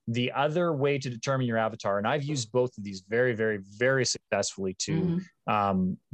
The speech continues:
Speaker 1: to reach the people who need to be reached. Uh, your other avatar, if it's not you five to ten years ago,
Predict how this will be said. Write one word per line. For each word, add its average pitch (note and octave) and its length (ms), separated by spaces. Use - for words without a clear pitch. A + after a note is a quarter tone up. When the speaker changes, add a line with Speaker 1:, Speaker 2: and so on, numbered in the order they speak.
Speaker 1:
to A2+ 140
reach G#2+ 560
the G#2 80
people G#2 380
who A2 160
need G2+ 300
to G2+ 80
be F#2+ 160
reached. G2+ 440
Uh, G#2+ 260
your B2 300
other C#3+ 280
avatar, A#2 600
if G#2 100
it's - 160
not B2+ 240
you A#2+ 320
five A2 300
to - 100
ten A2 220
years G#2+ 200
ago, F#2 300